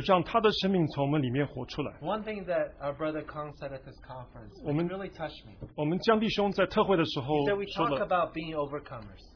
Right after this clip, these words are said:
Speaker 1: 他说我们讲到得胜者，
Speaker 2: But you know what's the most difficult thing to overcome?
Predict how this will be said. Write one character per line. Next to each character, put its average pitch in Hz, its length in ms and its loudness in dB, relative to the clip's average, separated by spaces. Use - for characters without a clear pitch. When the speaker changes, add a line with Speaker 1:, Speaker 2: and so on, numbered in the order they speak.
Speaker 1:
他 196 120 4
说 208 220 6
我 160 60 6
们 151 200 4
讲 143 200 4
到 180 180 6
得 151 160 0
胜 180 200 4
者， 147 140 -6
Speaker 2:
But 160 80 -4
you 180 120 -6
know 220 140 -4
what's 254 180 -2
the 180 100 -4
most 175 300 -6
difficult 180 480 -8
thing 170 200 -14
to 180 60 -12
overcome? 151 560 -12